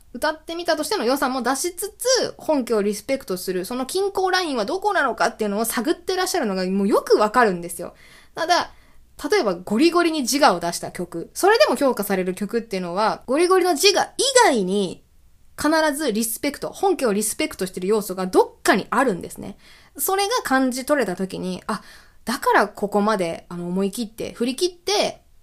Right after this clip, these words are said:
まあ、ありていに言うと、初音ミクっぽさをなくした感じで歌っているんだなとかいうので、あの、自分の中で腑に落ちるやつがあるんですよ。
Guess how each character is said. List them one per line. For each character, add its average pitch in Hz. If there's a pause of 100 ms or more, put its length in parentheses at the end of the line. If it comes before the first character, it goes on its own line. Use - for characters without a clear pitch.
(140)
ま 175 (340)
あ、 -
あ 196
り 202
て 226
い 220
に 220
言 226
う 196
と、 190
初 208
音 277
ミ 285
ク 294
っ 277
ぽ 370
さ 247
を - (160)
な 233
く 330
し -
た 330
感 330
じ 320
で 440
歌 214
っ 214
て 196
い 190
る 220
ん 208
だ 165
な 170
と -
か -
い 185
う 180
の 170
で、 190 (260)
あ 190
の、 175
自 240
分 320
の 320
中 302
で 185
腑 226
に 269
落 269
ち 302
る 180 (560)
や 208
つ 196
が 170
あ 190
る 170
ん 160
で -
す -
よ。 -